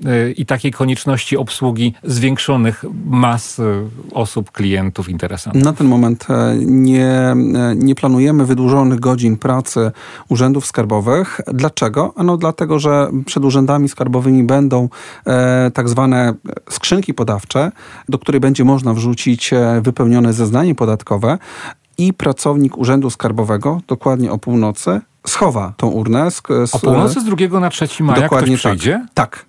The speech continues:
Speaker 2: Tak, tak, tak. To w, w większości urzędów skarbowych, e, mm,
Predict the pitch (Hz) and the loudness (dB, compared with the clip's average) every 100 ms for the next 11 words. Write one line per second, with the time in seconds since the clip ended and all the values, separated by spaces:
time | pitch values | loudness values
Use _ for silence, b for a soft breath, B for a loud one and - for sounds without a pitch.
0 | _ 180 - 247 - 427 214 196 175 185 | _ -4 -2 -2 0 -2 0 -2 0 2
1 | 185 170 175 170 180 - 160 156 151 - | 2 2 0 0 -2 -2 0 0 -2 -2
2 | 143 139 143 139 - 135 131 127 B B | -2 0 0 -2 0 2 2 0 B B
3 | B 139 131 131 | B 2 4 6